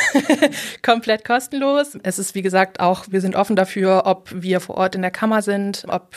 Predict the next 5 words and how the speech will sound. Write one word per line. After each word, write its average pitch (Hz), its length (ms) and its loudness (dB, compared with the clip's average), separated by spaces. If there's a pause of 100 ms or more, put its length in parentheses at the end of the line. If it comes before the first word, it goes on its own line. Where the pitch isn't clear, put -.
(300)
am 185 220 -6
Telefon, 196 680 0
auch 185 180 0
per 190 400 0
Videoschalte, 185 1200 0